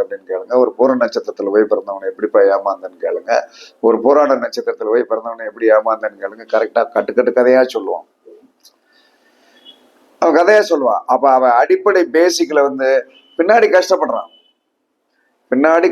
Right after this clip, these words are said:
கஷ்டப்படுறான். மாமன் என்று சொல்லக்கூடிய உறவு முறை அப்படின்னு சொல்லக்கூடியது சுக்கிரனுக்கு ஆகாது. அதனாலதான் சுக்கிரன் உச்சமாக இடத்துல, சுக்கிரன் உச்சமாக இடத்துல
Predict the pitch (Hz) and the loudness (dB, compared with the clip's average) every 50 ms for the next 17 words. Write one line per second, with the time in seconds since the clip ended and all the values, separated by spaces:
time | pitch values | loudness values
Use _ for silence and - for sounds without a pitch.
0 | 160 151 - - - 156 131 143 131 123 127 139 147 147 143 - - _ _ _ | 2 0 0 2 -2 0 0 0 -2 0 0 2 2 0 -2 -6 -14 _ _ _
1 | _ _ _ _ _ _ _ _ _ _ _ _ 110 110 113 123 135 139 147 151 | _ _ _ _ _ _ _ _ _ _ _ _ -8 -2 0 2 4 4 4 4
2 | 156 156 151 160 170 165 165 160 147 143 135 143 139 - 135 131 131 127 127 - | 4 2 2 0 -2 0 -2 -4 -4 -4 -6 -6 -2 -2 -2 0 0 -2 -4 -6
3 | 123 127 127 127 120 117 107 107 113 117 127 143 143 143 139 123 120 123 123 123 | -8 -4 -2 0 0 -2 -2 -2 -2 2 2 2 2 2 -2 -4 -2 -2 2 2
4 | 131 135 139 131 113 - - _ _ _ - 117 117 123 131 131 127 123 - 113 | 4 4 2 0 -2 -6 -12 _ _ _ -2 -2 0 0 0 0 -2 0 0 2
5 | 113 120 120 - 117 113 110 110 107 107 107 107 - - 120 - - 127 127 123 | 2 2 0 0 -2 -2 0 0 0 -2 -2 -4 -4 -6 -8 -4 0 0 0 2
6 | 117 120 117 - 135 117 107 107 123 135 - 139 139 135 135 127 151 165 160 147 | 0 -2 -2 0 2 2 4 4 2 2 4 4 4 4 2 2 0 0 0 -2
7 | 113 - - _ _ _ _ _ _ _ _ _ _ _ _ - 123 147 156 165 | -4 -6 -10 _ _ _ _ _ _ _ _ _ _ _ _ -2 -2 0 2 2
8 | 156 147 139 127 113 110 107 107 113 117 120 123 120 120 117 113 _ _ _ _ | 2 2 0 0 -2 -4 -4 -2 -2 -2 0 -2 -2 -4 -6 -12 _ _ _ _
9 | _ _ _ _ _ _ _ _ _ _ _ _ _ _ _ _ _ - - 143 | _ _ _ _ _ _ _ _ _ _ _ _ _ _ _ _ _ -4 -2 0
10 | 131 170 185 185 175 160 139 - 170 165 156 151 151 147 147 135 127 123 - 135 | 2 4 2 4 2 2 2 2 0 2 2 2 2 4 2 2 0 0 0 -2
11 | 123 127 - 139 - 160 160 156 147 135 - 151 143 139 135 131 127 127 123 123 | -2 -2 -6 -2 0 0 0 0 -2 -4 -2 -2 0 2 2 2 4 2 2 2
12 | - 139 | 0 0